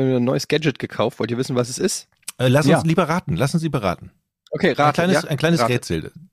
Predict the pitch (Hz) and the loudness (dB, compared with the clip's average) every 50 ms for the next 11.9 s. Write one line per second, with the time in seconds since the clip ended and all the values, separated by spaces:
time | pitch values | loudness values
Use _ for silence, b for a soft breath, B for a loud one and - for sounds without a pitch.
0 | _ _ _ _ 123 123 120 127 131 131 135 135 131 B B B B B B B | _ _ _ _ -2 0 2 2 2 2 2 0 -2 B B B B B B B
1 | B B B B B B _ 156 156 - 185 - 175 165 139 - 147 - - - | B B B B B B _ -4 -2 -2 -4 -2 -2 -2 0 0 -2 -2 0 0
2 | 147 139 139 139 135 135 - - 113 104 113 - - 160 175 - - 76 - _ | 2 2 2 2 0 -2 -4 -6 -6 -6 -6 -2 -2 -2 0 0 -4 -6 -6 _
3 | _ _ _ _ _ _ _ _ _ _ _ _ _ _ _ _ _ _ _ - | _ _ _ _ _ _ _ _ _ _ _ _ _ _ _ _ _ _ _ -20
4 | - - - 170 165 165 156 135 104 - _ _ _ _ _ _ _ _ _ _ | -20 -16 -8 -4 -2 -2 -2 -2 -4 -8 _ _ _ _ _ _ _ _ _ _
5 | - - _ _ _ _ _ _ _ - 113 113 117 113 123 120 147 139 - 156 | -16 -16 _ _ _ _ _ _ _ 0 2 2 4 4 4 4 4 4 4 4
6 | 147 156 170 165 - 135 117 107 101 - - - _ _ _ _ _ _ _ _ | 4 4 2 2 0 0 -2 -2 -2 -6 -14 -20 _ _ _ _ _ _ _ _
7 | _ 117 113 110 - - - 120 104 101 101 123 131 120 113 98 92 - _ _ | _ -2 -2 -2 -2 -2 -2 0 0 2 2 2 2 2 0 -2 -6 -12 _ _
8 | _ _ _ _ _ _ - 117 123 165 151 - 87 65 - - _ _ _ _ | _ _ _ _ _ _ 0 2 2 2 2 2 -2 -6 -8 -12 _ _ _ _
9 | _ _ _ _ _ _ _ _ _ _ _ _ _ _ _ _ _ _ _ B | _ _ _ _ _ _ _ _ _ _ _ _ _ _ _ _ _ _ _ B
10 | B B B B B B B B B B _ _ 330 233 156 180 262 277 - _ | B B B B B B B B B B _ _ 2 2 2 2 0 -2 -10 _
11 | _ _ _ _ _ _ - 131 - - 151 147 - 214 196 - - - | _ _ _ _ _ _ 0 0 2 2 0 0 0 0 0 0 -4 -8